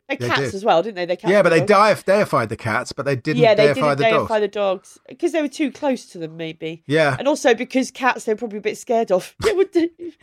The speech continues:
Speaker 1: we'll
Speaker 2: <laughs> You're a
Speaker 1: worship
Speaker 2: god.
Speaker 1: you because you're terrifying. Um, they also had Pharaoh hounds and Ibethan hounds that sort of survived to this day.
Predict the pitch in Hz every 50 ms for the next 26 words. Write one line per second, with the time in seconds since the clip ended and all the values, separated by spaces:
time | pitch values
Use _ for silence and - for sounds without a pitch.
0 | - - - - 339 311 269 320 330 359 403 415 - - - 359 320 330 311 285
1 | 247 - 320 - - - 302 - - 311 - - - - 294 294 277 - - 269
2 | 269 269 254 - - - - - - - - - - - - _ - - 262 262
3 | 247 - _ _ _ _ - 269 311 339 359 330 - 339 302 269 254 240 - -
4 | _ - 285 285 285 277 285 277 277 247 240 262 262 262 262 247 240 220 - 214
5 | 190 185 185 180 - 247 262 254 - 254 220 208 208 220 220 214 214 208 202 _
6 | - 196 180 - - 233 226 226 226 - - 175 170 165 _ _ _ _ - -
7 | 180 165 175 175 175 170 165 - 175 165 170 165 - _ 175 175 175 196 214 208